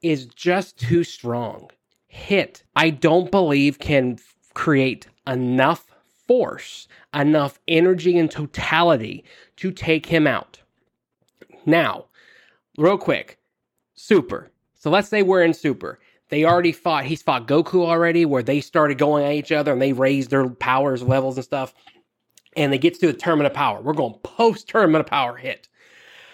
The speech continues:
I still don't think he can beat him. I still think Kid Buu wins. Because, once again, Hit does not have a grand, giant, masterful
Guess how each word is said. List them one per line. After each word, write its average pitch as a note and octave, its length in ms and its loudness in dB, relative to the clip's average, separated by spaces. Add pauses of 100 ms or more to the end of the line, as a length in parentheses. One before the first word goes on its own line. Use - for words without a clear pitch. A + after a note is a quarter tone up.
(640)
I D#3+ 80 4
still F#3+ 220 2
don't E3+ 200 2
think E3+ 140 4
he D#3+ 100 4
can D#3+ 160 2
beat F3 160 2
him. - 100 -12 (1120)
I C3+ 140 -2
still D3+ 220 0
think D3+ 260 0
Kid D3 200 -2
Buu C#3 160 4
wins. G#2+ 440 -6 (340)
Because, - 720 -2 (200)
once C3 300 -2
again, F3+ 460 0 (720)
Hit - 500 -6 (200)
does G3+ 260 2
not A3 200 0
have E3+ 560 -2
a C#3+ 120 -8
grand, D3+ 920 -2 (240)
giant, E3 640 0 (840)
masterful D#3+ 720 0